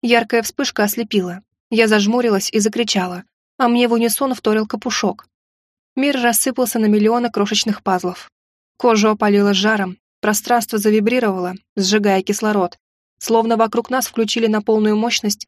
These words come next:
пару десятков кондиционеров. Котяра истошно вопил, я тоже не отставала. От страха перестала чувствовать твёрдую поверхность,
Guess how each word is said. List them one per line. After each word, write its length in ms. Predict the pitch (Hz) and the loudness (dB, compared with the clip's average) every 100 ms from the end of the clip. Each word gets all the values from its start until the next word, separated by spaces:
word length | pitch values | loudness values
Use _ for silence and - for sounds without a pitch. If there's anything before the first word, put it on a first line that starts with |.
| _ | _
пару 200 | - 247 | 0 0
десятков 440 | 233 240 254 - 208 | 0 -2 -2 -2 -4
кондиционеров. 840 | 240 226 - 262 233 175 170 - _ _ _ _ _ _ _ _ | -4 -4 -2 -2 0 -2 -4 -14 _ _ _ _ _ _ _ _
Котяра 460 | - 240 269 240 226 | -2 0 2 2 2
истошно 440 | - 247 220 220 | 0 -2 0 2
вопил, 460 | 214 214 254 254 208 _ _ - | 2 0 0 -2 -4 _ _ -2
я 160 | 262 | -2
тоже 260 | 254 214 185 | 2 0 2
не 100 | 185 | 0
отставала. 580 | 180 - 190 185 180 - _ _ _ _ _ | 0 0 0 0 -2 -10 _ _ _ _ _
От 120 | - | -6
страха 360 | - - 269 233 | -4 -2 -2 -2
перестала 480 | 220 214 - 220 208 | 0 0 2 0 0
чувствовать 440 | 254 - 226 233 | -4 -6 -4 -2
твёрдую 360 | 226 220 220 233 | 0 2 0 2
поверхность, 640 | 254 247 214 202 180 - | 0 0 -2 -4 -8 -10